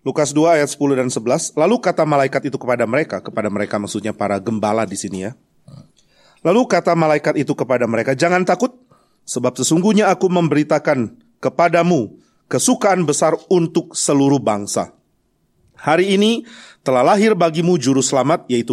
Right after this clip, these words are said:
Kristus Tuhan di kota Daud.'" Nah, saudara, ayat ini,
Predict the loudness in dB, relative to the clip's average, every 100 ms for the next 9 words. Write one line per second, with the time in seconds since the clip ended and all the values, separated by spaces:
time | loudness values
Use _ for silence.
0 | -2 0 0 -2 -2 -6 -12 _ _ -2
1 | 0 2 -2 -4 -10 _ _ _ _ -2
2 | -2 0 -2 -2 -4 -6 -8 _ _ _
3 | -6 -2 0 2 2 2 2 0 0 2
4 | 0